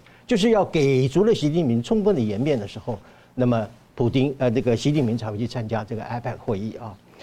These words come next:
Speaker 2: 那么另外就是关于议题的内容的问题啊，这个议题内容的问题，我认为，呃，呃，王毅一定要取得一个，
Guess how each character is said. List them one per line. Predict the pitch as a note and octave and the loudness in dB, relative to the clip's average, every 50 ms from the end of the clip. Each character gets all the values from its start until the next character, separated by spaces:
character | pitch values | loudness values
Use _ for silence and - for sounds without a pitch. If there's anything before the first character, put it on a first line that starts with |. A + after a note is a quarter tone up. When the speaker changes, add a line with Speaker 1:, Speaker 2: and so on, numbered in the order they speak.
| - - - | -20 -6 0
Speaker 2:
那 | B3 B3+ | 2 4
么 | B3 B3 | 6 6
另 | C#4 C4+ | 6 6
外 | A#3+ G#3 | 6 6
就 | F#3 F#3 | 4 4
是 | F3 | 4
关 | F3+ G3+ F#3 | 4 2 2
于 | F3+ G3 | 2 2
议 | C4 C4+ A3+ E3 | 4 4 4 4
题 | A#2+ - A#2+ | 4 2 0
的 | G2+ B2 | 0 2
内 | C#3+ F3 E3 | 2 2 4
容 | C3+ A2 G#2+ G#2+ | 2 2 0 0
的 | G#2 A2+ | 0 0
问 | A2+ A#2 A2 G#2+ | 2 0 0 -2
题 | - - G#2 F#2+ | -6 -8 -12 -12
啊， | - - G#2 G#2+ A2+ - - - - _ - | -10 -10 -10 -10 -12 -16 -20 -20 -20 _ 0
这 | C4+ | 2
个 | C4 C4 | 2 4
议 | C4+ C4 | 4 4
题 | G#3 G#3 F3+ | 4 4 4
内 | G#3 A#3+ A3 | 6 6 4
容 | G3 E3+ D#3 | 4 4 4
的 | E3 | 4
问 | F3 F3 | 2 2
题， | B2+ B2 C3+ | 2 2 0
我 | A2+ C#3 | 0 2
认 | E3 F#3 D#3+ | 0 2 2
为， | C#3 C#3+ D3 D3+ E3 D#3+ C#3+ | 2 2 2 2 2 0 0
呃， | C#3 B2 C#3+ B2+ | 0 0 -2 -2
呃， | - C#3 C3 B2 A#2+ A#2 A#2 | -2 0 0 0 0 0 0
王 | B2 C3 F3+ | 0 0 0
毅 | G#3+ G3+ E3 | 2 0 0
一 | D3+ | 0
定 | F3+ G3 | 0 0
要 | F3+ D#3+ D#3 | 0 0 0
取 | B2+ - C3+ G#2+ | -2 -2 -4 -2
得 | G2+ B2+ | 0 -2
一 | C3 C3+ | -2 0
个， | C3+ C3 A2+ A2+ A2+ A2+ | 0 0 0 0 -4 -6